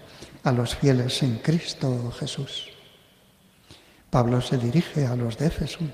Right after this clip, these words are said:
pero se dirige hoy también a cada uno de nosotros, a los cristianos, a los seguidores de Jesús. Estos son los santos, ahí, así los llamaba San Pablo,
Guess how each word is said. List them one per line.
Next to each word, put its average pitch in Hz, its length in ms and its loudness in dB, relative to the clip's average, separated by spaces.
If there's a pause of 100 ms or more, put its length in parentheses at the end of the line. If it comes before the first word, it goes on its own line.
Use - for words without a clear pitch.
(680)
pero 131 200 0
se 135 140 0
dirige 143 460 0
hoy 127 180 4 (140)
también 127 420 4
a 123 80 2
cada 127 280 2
uno 123 220 2
de 120 140 0
nosotros, - 720 -4 (800)
a 143 80 2
los 127 200 -2
cristianos, 117 680 -2
a 135 40 -6
los 117 220 -6
seguidores 123 680 -2 (280)
de 139 120 2
Jesús. - 540 -6 (480)
Estos 135 280 0
son 120 320 0
los 120 140 -2
santos, 139 540 0 (400)
ahí, 131 320 2 (260)
así 147 280 4
los 123 220 2
llamaba 131 600 0
San 131 240 2
Pablo, 131 440 0